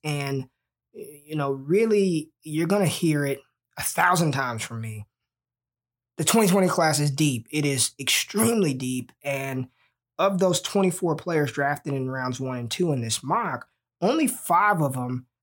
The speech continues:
are not eligible for the upcoming draft. Those five are Seth Williams, Amon-Ra Saint Brown, Trevor Lawrence, Rondale Moore, and Justin Ross.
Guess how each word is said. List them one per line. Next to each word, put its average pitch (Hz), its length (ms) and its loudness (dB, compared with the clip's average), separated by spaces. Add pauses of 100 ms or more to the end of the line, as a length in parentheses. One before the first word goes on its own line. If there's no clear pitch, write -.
(140)
are 147 420 2
not 147 380 2
eligible 165 640 -2
for 143 480 -2
the 143 180 -2
upcoming 139 460 -4
draft. 190 340 -2
Those 135 200 -4
five 131 380 -2
are 120 120 -4
Seth 160 340 -4
Williams, 175 540 0
Amon-Ra 127 420 -6
Saint 123 400 -8
Brown, 175 540 2 (360)
Trevor 165 320 0
Lawrence, 139 460 -2
Rondale 135 380 -4
Moore, 123 280 -4
and 127 100 -4
Justin 120 360 -8
Ross. 175 480 -2